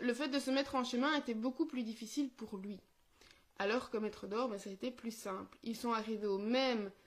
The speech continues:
euh, résultat, mais évidemment,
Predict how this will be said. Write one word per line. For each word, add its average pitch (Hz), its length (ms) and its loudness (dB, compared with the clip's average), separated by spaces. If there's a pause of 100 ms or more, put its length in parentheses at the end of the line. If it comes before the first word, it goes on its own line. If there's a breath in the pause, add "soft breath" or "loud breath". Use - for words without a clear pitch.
(520 soft breath)
euh, 202 260 -4
résultat, 233 580 0 (640)
mais 233 160 2
évidemment, 220 720 0